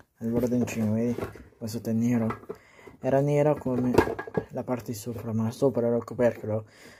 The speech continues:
ci ho fatto il disegno per aprirla un pochino di più. Qui l'ho lasciato la marca, Mi Twin, e cioè sotto Twin Sat, sotto scritto. Dopo ho fatto questo il quindici zero sette duemilaventuno, cioè il quindici,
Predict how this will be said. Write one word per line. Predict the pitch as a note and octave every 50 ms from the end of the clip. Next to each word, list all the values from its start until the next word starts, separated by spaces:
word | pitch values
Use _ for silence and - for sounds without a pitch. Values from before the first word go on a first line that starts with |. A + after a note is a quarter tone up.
| - _
ci | - B2
ho | A#2
fatto | A2+ A2+ B2+
il | B2+
disegno | C3 C#3+ B2 B2+ B2+ C3+ C3 A#2
per | G#2+ A2 A2+ A2
aprirla | G#2+ A2 A#2 A#2 A#2 A#2 A#2+ A#2+ A2+ A2+ A#2
un | A2+ A2+ A2+
pochino | A2 - - A#2 A#2 A2+
di | A2+ G#2+
più. | G#2+ A2 A#2 A2 G#2+ - _ - - _ _ _ _ - - - - _ _
Qui | _ - C#3 C#3+ C#3+
l'ho | C3 C3
lasciato | B2+ A#2 A2 B2+ A2+ B2+ A#2+
la | A#2+
marca, | A#2 A#2 A#2 A2+ A2+ - - - C#3 C#3 B2+ - - _ - - - - _ _ _ _ _
Mi | - C3+ C3 B2+ B2+ B2+ B2+ B2 A#2+ A#2+ A#2 A2
Twin, | G#2 A#2+ B2 B2+ B2+ C3 C#3+ C#3+ C#3+ - - _ _ _ _ _ _ _ _ _ _ _ _ _ - -
e | G#2+ B2 A#2
cioè | G#2+ A#2 A#2 A#2 A2+
sotto | A2 A2 C3 B2 A#2+ - A#2 G#2+
Twin | - - B2 B2 B2 B2 A#2+ A#2 A2 - - - _ _ _
Sat, | - - - B2 A#2 A2+ G#2+ - - - -
sotto | - - B2+ B2 - - - A#2
scritto. | A2 A2+ - - A2 G#2 - - C#3+ C#3+ - - _ - - - - - - - - - - - - - -
Dopo | C3+ C3+ B2+ - C3+
ho | B2+ A#2
fatto | A2 C3 B2+ B2 B2+ A#2
questo | - C3+ C3+ C3 C3 - B2+
il | A#2+ A#2 A2+
quindici | G2+ - C3 C3+ C3 B2+ A#2+ G#2+ A#2+ A#2+ A#2 A2
zero | F#2 A#2 A#2 A#2+ A#2
sette | G#2+ - C3+ B2+ A#2+ A#2+ - A#2+
duemilaventuno, | A2+ A#2+ A#2+ A#2+ A#2+ A#2+ A#2 B2 C3 C3+ C3 - C3 C3 C3 C3+ B2 A2
cioè | G#2+ A#2 A2+ A2
il | A2 G#2+
quindici, | G#2+ A#2+ A#2+ A#2+ A#2 A2 A2 B2+ A#2 A#2